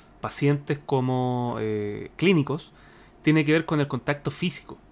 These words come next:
¿ya? O sea, el, el, el contacto físico supuestamente es irreemplazable, eh, sin embargo, ya psicólogos clínicos y psiquiatras, entre otras especialidades,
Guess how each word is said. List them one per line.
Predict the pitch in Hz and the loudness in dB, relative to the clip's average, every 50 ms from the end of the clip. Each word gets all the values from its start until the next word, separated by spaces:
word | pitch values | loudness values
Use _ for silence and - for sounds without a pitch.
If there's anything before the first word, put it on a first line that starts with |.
| _ - - - - - - - - | _ -20 -20 -20 -20 -20 -20 -10 -4
¿ya? | 120 120 113 117 - | -2 -2 -2 -2 -4
O | - | -8
sea, | - - 139 131 | -6 -2 -2 0
el, | 131 120 | 0 -2
el, | 117 127 123 117 | -4 -6 -6 -8
el | 120 117 | -8 -6
contacto | - 127 - - 139 - - | -6 -4 -4 -4 -6 -6 -6
físico | 135 - - 160 147 - 175 160 - 165 165 170 170 165 - - | -6 -4 -4 -4 -4 -4 -6 -4 -2 0 2 2 0 0 -2 -6
supuestamente | - - 139 139 139 143 - 147 143 147 143 143 - 151 147 | -10 -4 -2 -2 -2 0 0 0 0 0 -2 -2 0 2 2
es | 147 143 - - | 2 0 -4 -6
irreemplazable, | 143 123 131 127 123 - - 120 110 - - 160 175 156 120 110 110 139 185 - - - - - - | -6 -4 -2 -4 -4 -4 -6 -8 -6 -2 0 0 0 0 0 -2 -6 -8 -10 -14 -18 -20 -14 -6 -4
eh, | 127 120 120 123 | -2 0 0 -2
sin | - - 139 135 | 0 0 2 2
embargo, | 131 131 123 139 143 147 143 135 135 143 147 147 147 139 | 2 4 4 6 6 6 4 2 2 4 4 4 2 0
ya | 135 120 131 131 131 135 135 131 | 0 -2 0 0 0 0 -2 -2
psicólogos | - - 123 - 131 131 135 135 135 131 143 147 143 - - - | -4 -8 -4 0 0 2 4 4 4 4 2 0 0 -4 -8 -6
clínicos | - 131 139 143 143 139 139 147 143 143 143 - - - | -2 0 2 2 2 2 2 0 0 -2 -2 -6 -8 -6
y | 135 117 | -6 -6
psiquiatras, | 104 - - 120 - 135 160 175 - 135 135 160 - - - - - | -4 -6 -6 -2 0 2 2 2 0 -2 -4 -6 -8 -12 -18 -14 -10
entre | - 123 117 - - 120 | -8 -8 -8 -6 -6 -6
otras | 117 123 123 120 123 123 123 | -6 -4 -4 -4 -4 -4 -4
especialidades, | 120 - - 127 - - 127 117 117 117 117 117 123 135 151 | -6 -6 -8 -8 -6 -4 -2 -2 -2 -2 -2 0 -2 -2 -4